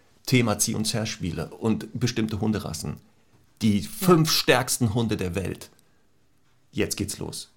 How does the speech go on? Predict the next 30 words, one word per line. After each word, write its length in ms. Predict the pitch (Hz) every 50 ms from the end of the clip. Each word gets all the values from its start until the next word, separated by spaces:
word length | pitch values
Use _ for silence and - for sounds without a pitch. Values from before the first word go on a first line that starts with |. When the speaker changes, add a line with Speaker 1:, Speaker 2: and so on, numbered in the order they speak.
| _ -
Speaker 1:
Platz 300 | - 123 120 - - -
fünf. 260 | - 156 120 - - - - - -
Ermittelt 420 | 127 113 135 202 254 - - -
übrigens, 520 | - 104 - 95 113 - 202 - - - - _ _ _ _ -
also 220 | - 87 85 78 - -
warum 240 | 90 92 90 104 110
sind 100 | 107 110
das 100 | 110 -
Speaker 2:
Ja. 40 | -
Speaker 1:
die 60 | 110
stärksten? 560 | - - 110 113 131 123 - - 101 107 78 - - - - - - _
Es 140 | - 160 -
gibt 160 | - 160 160
so 140 | - 151 110
Wettbewerbe, 720 | 151 156 160 - 113 85 82 80 87 87 95 107 220 - - - - - _ _
da 220 | - 95 95 95 98
werden 260 | 117 131 147 120 107
Hunde 200 | 143 156 147 107
in 80 | 107
so 80 | 107 113
ein 40 | 104
Geschirr 340 | 95 - - - 120 120 123
gepackt 460 | 135 127 - 165 - - - - -
und 80 | 110
dann 100 | 101 98
müssen 260 | 117 - - - 151 -
die 80 | 120
so 140 | 107 117 107
Gewichte 400 | 104 101 165 175 - - 101 -
ziehen. 400 | - - - - - - - -